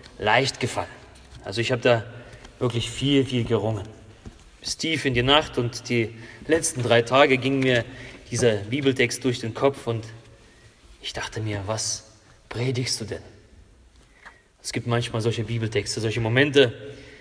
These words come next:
wo man wartet und wartet und wartet, bis der Herr einem das Wort gibt und das Verständnis ringt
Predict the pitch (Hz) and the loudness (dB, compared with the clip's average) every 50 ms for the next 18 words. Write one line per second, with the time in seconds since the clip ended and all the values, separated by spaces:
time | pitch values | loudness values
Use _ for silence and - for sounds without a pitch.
0 | - - - - - _ - 123 127 135 131 123 123 120 113 110 - - - - | -20 -20 -20 -20 -14 _ 0 2 4 4 4 2 2 0 -4 -6 -10 -16 -18 -18
1 | - - - - - - - - - _ _ _ _ - - _ _ - _ - | -20 -20 -20 -20 -20 -16 -8 -8 -8 _ _ _ _ -20 -20 _ _ -20 _ -20
2 | _ - - - - - - - - - - - 135 147 170 196 202 - 185 151 | _ -20 -20 -20 -20 -20 -20 -20 -20 -14 -2 4 8 10 10 8 8 6 2 2
3 | - 160 143 131 110 120 135 143 151 139 139 127 - 123 120 113 123 127 135 135 | 2 0 -2 0 4 6 6 6 6 6 2 0 0 0 0 4 8 8 8 8
4 | - 131 120 - - - - - - - - - - - - - - _ _ _ | 6 -2 -6 -6 -10 -12 -14 -16 -18 -18 -20 -20 -20 -20 -20 -20 -20 _ _ _
5 | - 117 110 - - 120 107 113 113 117 117 113 113 117 117 117 104 - - - | -6 -6 -4 0 2 2 4 4 4 4 4 4 2 0 -2 -4 -4 -6 -6 -6
6 | - - 117 113 - - - 139 131 - - - - - - - _ _ _ _ | -2 0 0 0 0 2 0 0 0 -2 -12 -16 -16 -20 -20 -20 _ _ _ _
7 | _ _ - - - - - - - _ _ _ _ _ _ _ _ _ _ - | _ _ -20 -20 -20 -20 -20 -20 -20 _ _ _ _ _ _ _ _ _ _ -8
8 | - 131 127 123 - - 123 - - 185 185 196 196 202 196 - - 143 160 180 | -4 0 0 0 2 2 0 4 8 8 8 8 8 4 4 4 4 6 6 6
9 | 180 175 139 - - | 6 4 -2 -4 -8